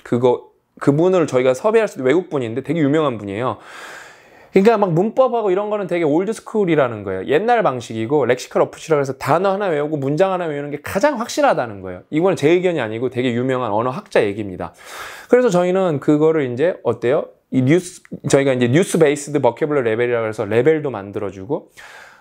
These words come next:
어, 그 다음에 어떻죠? 그, 그 다음에 예문도 고전이랑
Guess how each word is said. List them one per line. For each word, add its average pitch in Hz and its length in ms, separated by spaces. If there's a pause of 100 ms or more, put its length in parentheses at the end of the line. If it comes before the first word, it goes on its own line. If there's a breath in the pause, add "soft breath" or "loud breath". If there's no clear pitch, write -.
(100)
어, 143 340
그 135 120
다음에 131 580 (100)
어떻죠? 120 640
그, 131 360
그 147 100
다음에 139 300
예문도 156 720 (360)
고전이랑 135 720